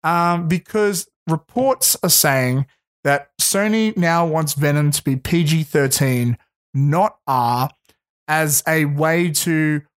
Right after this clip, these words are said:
hopefully one day maybe convince Marvel to include their Venom in the M C U. Um, which we all know should never fuck-, will never fucking happen. Um, reports are saying that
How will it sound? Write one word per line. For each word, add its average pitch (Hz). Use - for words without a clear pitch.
hopefully 190
one 160
day 143
maybe 139
convince 139
Marvel 123
to -
include 131
their 147
Venom 135
in 135
the 120
M 117
C -
U. 117
Um, 147
which 208
we 247
all 226
know 180
should 185
never 165
fuck-, -
will 165
never 160
fucking 135
happen. 123
Um, 156
reports 190
are 165
saying 170
that 147